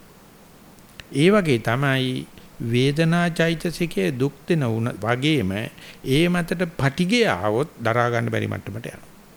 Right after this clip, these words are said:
ඔබ කවදාවත් පටිගය දැක්කේ නැත්නම් උඹට තේරෙයි වේදනාව ඇති වෙන්නේ පිට හේතුවකින්, පටිගය ඇති වෙන්නේ උඹේ තකතිරුකමෙන්. පටිගය ඇති වෙන්නේ උඹේම ආසාවෙන්.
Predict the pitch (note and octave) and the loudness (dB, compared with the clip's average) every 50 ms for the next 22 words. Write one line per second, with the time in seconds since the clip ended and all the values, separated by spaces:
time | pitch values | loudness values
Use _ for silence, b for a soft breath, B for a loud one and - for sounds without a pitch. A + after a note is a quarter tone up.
0 | - B B B B B - D3+ C#3+ - - C3 D3 D3+ D#3 E3 F3 F#3 G3 G#3+ | -20 B B B B B -6 -4 -2 0 2 2 2 2 2 2 4 4 4 2
1 | A3+ G#3 - - C#3+ - - D#3+ D#3 E3 D#3 C#3 C#3 - - C#3 A#2 A2+ A#2+ B2 | 2 0 -2 -4 -4 -4 -2 -2 -2 -2 0 0 -2 -2 -2 -2 0 0 -2 -4
2 | - - - F3+ G#3 A#3+ A#3+ - C#3+ C#3+ C3 B2 A2+ - C#3 B2 A#2 A#2+ A#2+ A#2+ | -4 -4 -2 0 0 0 -2 -2 -4 -4 -2 -4 -4 -2 -2 -2 0 0 0 0
3 | B2 A#2 G#2+ G#2 A#2 B2+ C3 A#2+ E3+ F3+ G3+ G#3+ G3+ F3 C#3 - - A2+ G#2+ G2+ | -2 -2 -2 0 0 0 2 2 2 2 2 2 2 2 0 0 -2 -4 -2 -2
4 | G2 G2 - - G#2+ G#2+ - D#3 B2 C3 C#3+ C#3 B2+ - C3 B2 A2+ - C3 A#2+ | -2 -6 -6 -6 -6 -2 0 0 2 2 0 0 0 -2 -4 -4 -2 -4 -4 -4
5 | A#2 A2+ - - A#2 A#2 - D3 C#3 D3 C#3 B2 A#2+ B2+ - - A#2+ A#2+ A#2 A#2+ | -4 -6 -6 -6 -6 -4 -4 -4 0 0 2 2 0 -2 -2 -2 -2 0 0 0
6 | A#2 A2+ A2+ A#2 B2 C3+ D3 E3 F3 F3 D#3+ B2 - A#2 G#2 G2+ F#2+ G#2 G#2+ G2+ | 0 -2 0 0 2 2 2 2 2 0 -2 -2 -2 -6 -8 -8 -10 -10 -10 -12
7 | - - - - - - - - - B B B B B B - A2 G#2+ - C#3+ | -14 -18 -18 -18 -20 -20 -20 -20 -20 B B B B B B -10 -6 -4 -2 0
8 | C#3 C3+ B2 A2+ - C3+ D3 D#3 E3 C#3+ C#3 C3+ C#3+ D3 D#3 E3+ F3+ G3 G3+ - | 2 2 2 2 2 0 2 4 4 4 4 4 6 6 6 6 6 4 2 -4
9 | - - - - - - - - - C3 C3+ C3+ - A#2+ G#2+ G2 F2 - - | -8 -20 -20 -20 -20 -20 -16 -4 0 0 2 2 0 -2 -4 -4 -6 -10 -12